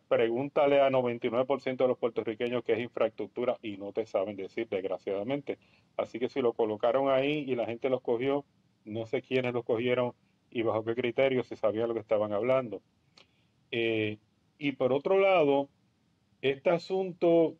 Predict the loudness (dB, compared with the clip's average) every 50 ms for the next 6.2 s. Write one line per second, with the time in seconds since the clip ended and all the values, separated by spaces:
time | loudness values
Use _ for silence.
0 | _ _ 0 0 2 2 2 0 2 2 0 2 2 0 0 0 0 2 2 2
1 | 2 2 2 0 -2 -4 -6 -8 _ 2 2 2 2 0 -4 -12 -20 _ _ _
2 | _ _ _ _ _ _ _ _ _ _ _ _ _ _ -8 -2 0 2 2 4
3 | 2 2 2 0 0 -2 -4 -4 -6 -4 -2 -2 0 2 2 2 4 4 4 4
4 | 2 2 2 2 0 0 0 0 0 2 2 2 2 0 0 -2 -2 -4 -4 -4
5 | -8 -14 -20 _ _ _ _ _ _ _ _ _ _ _ _ _ _ _ _ 0
6 | 0 2 0